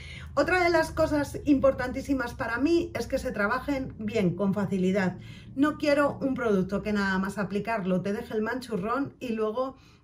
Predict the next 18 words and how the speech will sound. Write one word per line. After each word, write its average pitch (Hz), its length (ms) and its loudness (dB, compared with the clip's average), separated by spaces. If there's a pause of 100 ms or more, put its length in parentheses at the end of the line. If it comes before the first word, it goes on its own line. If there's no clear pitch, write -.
sea 269 300 0
muy 240 140 -8
difícil 226 600 -6
de 247 100 0
difuminar 208 840 0
o 226 100 -6
muy 262 160 -2
difícil 226 500 -8
de 180 140 0
construir. 147 580 -2 (220)
Para 226 180 -4
mí 277 280 -2 (340)
esos, 277 520 0 (180)
eh, 214 400 2
descartados 185 760 0
por 185 220 -2
completo 175 480 0
también, 277 460 0